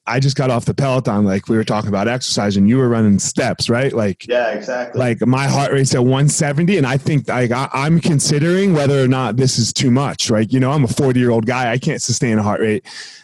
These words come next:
Speaker 1: I'm almost forty. I can't sustain a heart rate of one seventy for that long, right? Like,
Speaker 2: Yeah.
Speaker 1: I was one sixty to one seventy for eighty percent of the ride. Like, you're like,
Speaker 2: Wow.
Speaker 1: "Whew, yeah, am I this? Oh God," you know, but, but it's hell, man.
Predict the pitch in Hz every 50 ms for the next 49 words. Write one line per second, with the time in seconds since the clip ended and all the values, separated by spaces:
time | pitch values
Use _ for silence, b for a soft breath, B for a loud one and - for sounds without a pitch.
0 | B - 113 117 104 120 117 107 104 - - - 104 104 98 92 - - 165 135
1 | 127 - - - 139 120 113 113 120 113 101 113 113 107 104 107 104 107 - -
2 | - 107 117 123 107 101 92 - 104 101 107 113 104 92 113 131 143 113 82 78
3 | - - 104 113 147 147 104 98 95 - - B B B B B B B 110 101
4 | 98 95 - 110 117 117 120 113 117 123 135 156 156 - - - 175 143 - -
5 | 156 139 143 143 147 147 - 156 160 180 160 156 127 107 - 113 101 95 95 -
6 | - 156 165 165 156 160 - 147 147 131 - 156 147 143 131 127 135 147 165 156
7 | 120 101 101 113 101 98 - - 151 - - - - - - - - - 113 131
8 | 147 147 135 127 - - - - 202 220 202 151 139 139 B B B B B -
9 | 156 156 143 131 - B B B B - 135 160 147 180 180 143 175 185 - -
10 | B B B B 156 165 180 185 156 208 202 196 180 160 151 131 127 - B B
11 | B B - 120 131 139 139 165 180 151 151 135 127 - - 135 127 - - -
12 | 117 113 - 143 147 170 175 175 180 147 123 117 110 101 98 98 98 98 101